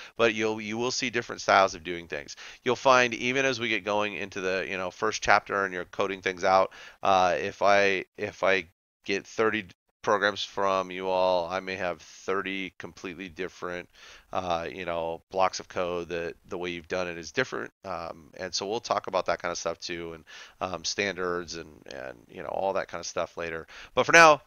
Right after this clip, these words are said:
anyway, so we've got this piece in here. We're gonna go ahead and go on. Let's go ahead and look at this line right here. So, um, int, which is short for integer.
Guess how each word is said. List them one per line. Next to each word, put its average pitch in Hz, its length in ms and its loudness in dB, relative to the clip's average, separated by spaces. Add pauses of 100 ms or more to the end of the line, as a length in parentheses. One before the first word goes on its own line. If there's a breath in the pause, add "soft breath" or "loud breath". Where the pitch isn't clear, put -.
anyway, 110 280 0
so 113 160 -2
we've 107 120 -2
got 123 140 4
this 127 160 -4
piece 127 220 -2
in 117 80 -6
here. 120 340 0
We're 107 120 -2
gonna 113 120 0
go 143 220 0
ahead 160 180 4
and 139 80 -2
go 127 140 2
on. 123 260 4
Let's 113 160 -2
go 147 120 -2
ahead 160 120 2
and 139 160 -8
look 107 160 -6
at 113 80 -4
this 101 220 -2
line 101 120 2
right 92 140 0
here. 82 160 -10
So, 92 380 -2 (280 loud breath)
um, 101 320 2
int, 160 360 2
which - 160 -6
is - 80 -2
short 127 180 0
for - 180 -6
integer. 101 540 -4